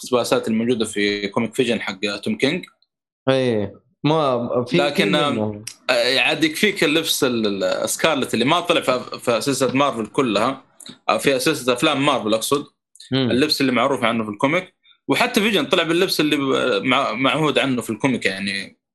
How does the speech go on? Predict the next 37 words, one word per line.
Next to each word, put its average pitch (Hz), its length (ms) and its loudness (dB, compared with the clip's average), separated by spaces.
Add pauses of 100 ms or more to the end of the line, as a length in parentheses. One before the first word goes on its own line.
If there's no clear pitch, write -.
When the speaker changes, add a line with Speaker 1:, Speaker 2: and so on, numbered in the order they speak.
(520)
Speaker 1:
ما، 147 180 2
ما، 143 240 2
كذلك 151 340 0
ما 160 100 2
طلع 135 240 2
فيه 131 200 0
في - 100 -6
ال-، 98 320 -4
الكوميك 110 400 -2 (100)
ك-، - 140 0
في 113 300 0
سلسلة 117 340 -2
أفلام 120 220 0
مارفل 110 200 0
كاملة. 98 360 -4 (560)
Speaker 2:
مم. 107 360 2
Speaker 1:
فوق 233 220 2
كذا 208 280 2
في 240 140 0
لقطات 226 380 0
بسرعة 147 420 0
تجي، 160 240 0
يعني 120 180 0
حتى - 320 0
أبو 135 300 0
ثاني 139 380 0
أو 110 200 -2
اللي 117 200 -2
هو 135 260 -2
في - 140 -10
الدعاية 120 720 -2 (500)
كأنه 294 260 2
في، 220 380 0
في 277 220 2
شيء 175 260 2
قاعد 120 120 2
يصير، 117 540 -2